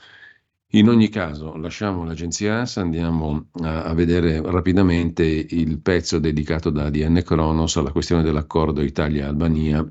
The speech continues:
sui migranti. Il protocollo è stato ratificato dal Consiglio dei Ministri,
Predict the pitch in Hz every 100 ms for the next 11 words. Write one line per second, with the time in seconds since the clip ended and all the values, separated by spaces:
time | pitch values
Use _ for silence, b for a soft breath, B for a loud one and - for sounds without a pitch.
0 | - - 82 80 76 73 69 69 71 80
1 | 78 82 80 87 78 - 76 80 76 73
2 | 71 73 73 80 76 80 73 71 76 -
3 | 76 69 87 78 73 76 87 87 78 -
4 | 98 107